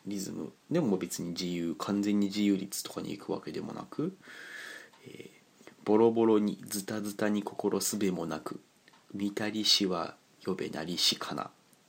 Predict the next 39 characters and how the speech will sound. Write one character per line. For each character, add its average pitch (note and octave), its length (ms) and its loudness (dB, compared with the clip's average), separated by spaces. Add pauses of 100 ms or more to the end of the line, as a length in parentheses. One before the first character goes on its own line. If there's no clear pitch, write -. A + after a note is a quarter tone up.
(100)
と - 80 -14
か、 - 320 -12
も - 80 -10
う - 40 -14
結 - 200 -4
構 F2+ 140 -4
擬 F#2 200 0
音 A#2+ 260 0
と - 100 -6
か - 80 -10
こ - 280 -4
う、 - 60 -20 (480)
リ G#2+ 140 -4
フ - 160 -4
レ D3+ 120 2
イ D3+ 140 0
ン C#3 80 -4
じ C3 120 -4
ゃ B2 60 -2
な B2+ 180 -2
い、 B2+ 140 -4
ま - 120 -8
あ、 - 440 -14
な - 120 -6
い - 60 -6
け - 120 -8
ど、 C3+ 80 -2
ま G#2+ 100 2
あ、 F#2 100 2
ボ G2 180 6
ロ A2 120 8
ボ A2+ 160 6
ロ G#2+ 140 6
に、 G#2 260 0
ズ F#2+ 140 -2
タ F#2 140 -4
ズ - 140 -4
タ F#2 120 -6
に F2+ 200 -2